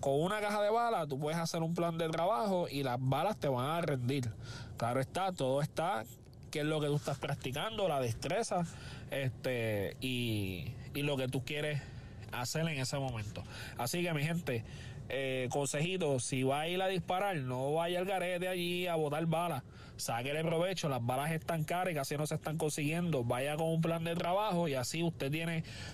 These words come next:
una idea, ¿verdad? De lo que, de lo que usted quiere hacer y, y qué es lo que usted quiere, este, mejorar. ¿Ok?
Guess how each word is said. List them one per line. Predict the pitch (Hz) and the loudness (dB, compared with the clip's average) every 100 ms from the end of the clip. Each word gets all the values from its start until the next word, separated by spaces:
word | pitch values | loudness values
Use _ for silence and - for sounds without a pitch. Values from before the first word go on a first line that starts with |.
| - | -6
una | 139 151 | -2 0
idea, | 165 180 202 156 | 2 2 2 2
¿verdad? | 127 160 196 | 2 0 0
De | 165 | 0
lo | 139 120 | 0 0
que, | 117 110 | 0 -2
de | 101 123 | -2 0
lo | 120 | 0
que | 110 | 0
usted | - 120 | -2 -2
quiere | 135 156 | 0 0
hacer | 151 185 196 - | 0 0 -2 -2
y, | 135 131 123 120 113 107 - - - | 0 2 0 0 -2 -4 -6 -10 -10
y | - 131 | -6 -4
qué | 143 | -2
es | 143 | -2
lo | 156 156 | 0 0
que | |
usted | 147 - 143 | -2 -2 -4
quiere, | 147 147 151 143 127 | -2 -2 0 -2 -2
este, | 139 - 139 131 120 | -2 -2 -2 0 0
mejorar. | 120 127 120 120 110 - - - - - - - | 0 0 2 0 0 -4 -10 -12 -12 -12 -12 -6
¿Ok? | 107 | -4